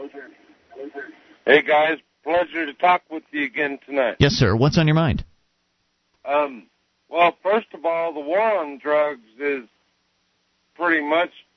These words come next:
Speaker 1: illegal anyway. I mean, because did you, well, let me go back for a second. Did you hear about the jet that crashed,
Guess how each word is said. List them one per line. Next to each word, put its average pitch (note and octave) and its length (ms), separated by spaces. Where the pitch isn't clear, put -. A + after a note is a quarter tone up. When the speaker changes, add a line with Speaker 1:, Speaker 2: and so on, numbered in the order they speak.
Speaker 1:
illegal C#3 480
anyway. D3 460
I B2+ 140
mean, C3+ 340
because C3+ 420
did D#3 220
you, F#3+ 220
well, D#3 280
let E3+ 140
me F3 80
go D#3 180
back C#3 280
for A#2 140
a A2 100
second. A2+ 400
Did C3+ 160
you C#3+ 80
hear E3+ 220
about D#3+ 300
the C#3+ 240
jet D3 220
that B2 220
crashed, D3+ 360